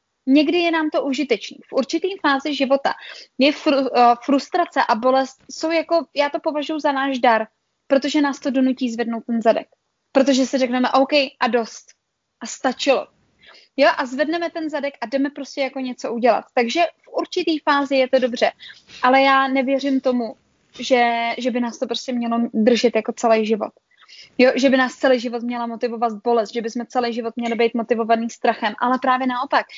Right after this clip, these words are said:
Měli bychom být motivovaný tím naším hladem. Jo, tím, aby jsme prostě byli hladoví, aby jsme šli za tím, co chceme, aby jsme naplnili svoje úplně nejšílenější sny, protože, protože každý na to má. Ať pocházíte odkudkoliv, ať jste měli,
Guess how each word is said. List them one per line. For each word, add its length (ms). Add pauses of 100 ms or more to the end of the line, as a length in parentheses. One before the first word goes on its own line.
(300)
Měli 200
bychom 280
být 140
motivovaný 600 (300)
tím 100
naším 300
hladem. 600 (480)
Jo, 160 (100)
tím, 300
aby 180
jsme 120
prostě 240
byli 200
hladoví, 500
aby 120
jsme 200
šli 320
za 100
tím, 200
co 100
chceme, 280
aby 120
jsme 160
naplnili 600
svoje 300
úplně 320
nejšílenější 840
sny, 260 (460)
protože, 640 (140)
protože 300
každý 340
na 120
to 80
má. 180 (340)
Ať 160
pocházíte 680
odkudkoliv, 640 (400)
ať 120
jste 160
měli, 480